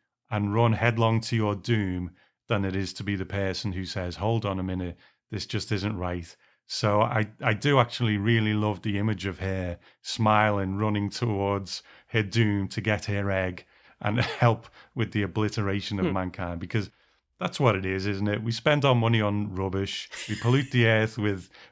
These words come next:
Speaker 1: plastic nonsense from Happy Meals. You know,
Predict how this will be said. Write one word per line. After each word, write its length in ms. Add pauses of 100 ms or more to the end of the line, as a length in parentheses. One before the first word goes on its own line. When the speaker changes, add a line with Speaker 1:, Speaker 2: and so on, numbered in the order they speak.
(140)
Speaker 1:
plastic 580
nonsense 600
from 200
Happy 340
Meals. 640 (380)
You 180
know, 400